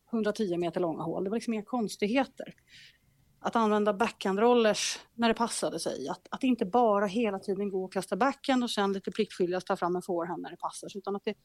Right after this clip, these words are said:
det känns som att det finns en, en helt annan arsenal. Och det är det jag tror är en av nycklarna till att, att kunna komma upp och spela på internationell toppnivå. Att verkligen, verkligen lära sig att behärska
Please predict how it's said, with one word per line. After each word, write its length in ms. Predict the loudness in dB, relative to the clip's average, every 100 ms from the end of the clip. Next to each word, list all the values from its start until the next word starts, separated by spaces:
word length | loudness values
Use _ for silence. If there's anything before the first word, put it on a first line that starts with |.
| -20 -20 -20 _ -6
det 60 | -2
känns 300 | 0 0 0
som 80 |
att 80 | -4
det 60 | -4
finns 320 | -4 -4 0
en, 160 | 0 0
en 120 | -4
helt 500 | -2 2 4 2 2
annan 340 | 0 0 -2 -4
arsenal. 840 | -2 0 2 4 6 6 4 -2 -10 -14 _ -10
Och 140 | -4
det 80 | -4
är 40 |
det 340 | -2 2 4 4
jag 140 | 2
tror 220 | -2 -2
är 220 | -2 -4 -6 _ -20 -20 _
en 180 | 6 8
av 80 | 8
nycklarna 420 | 6 2 -2 -2
till 180 | -4 -6
att, 160 | -8 -12
att 140 | -12
kunna 200 | -6 -4
komma 240 | -2 -2
upp 280 | -2 -4 -4
och 80 | -8
spela 400 | -4 -2 0 -2
på 320 | -6 -4 -4 -6 _ _ _ _ _ _ _
internationell 680 | -10 -6 -6 -6 -2 -2 -2
toppnivå. 460 | -4 -8 -2 0 0
Att 140 | 2
verkligen, 460 | 0 0 0 -2 -2 -10 _ _ _
verkligen 360 | -4 -2 0 2
lära 340 | 2 2 2
sig 200 | 0 -2
att 80 | -2
behärska 680 | -4 -4 -2 -2 -4 -2 -2